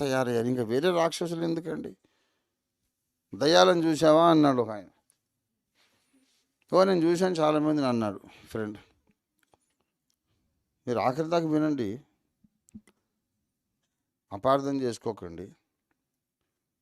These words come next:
"దయ్యాలను చూసామంటే," "ఓ, చాలామందిని చూశాను," అన్నాడు. "నాకు చూపిస్తావంటే," "Very easy, I will show you any time you want." అంటే, "ఎక్కడ?" అంటే,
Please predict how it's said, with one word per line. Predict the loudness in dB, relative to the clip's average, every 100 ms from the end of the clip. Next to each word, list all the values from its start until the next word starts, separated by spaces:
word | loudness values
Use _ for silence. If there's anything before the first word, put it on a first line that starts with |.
| _ _ _ _ _ _
"దయ్యాలను | -6 0 0 0 -2
చూసామంటే," | -4 -4 -4 -2
"ఓ, | 0 0
చాలామందిని | 0 0 0 -2 -2
చూశాను," | -6 -8 -10 -12
అన్నాడు. | -16 -20 _ _ _ _ _ _ _ _ _ _ _ _ _ _ -8
"నాకు | -4 0
చూపిస్తావంటే," | -2 -4 -2 0 0 -2 -4
"Very | -2 -2 -4
easy, | -4 -8 -8
I | -8
will | -10 -12
show | -10
you | -4 -2
any | -2 -4
time | -6 -6
you | -8
want." | -10 -16 -20 _ _ _ _ _ _ _ _ _ _ _ _ _ _ _ _ _ _ _ _ _ _ _ _ _
అంటే, | -12 -4 -4
"ఎక్కడ?" | 0 2 2 0 -20 _ _ _ _ _ _ _ -4
అంటే, | -2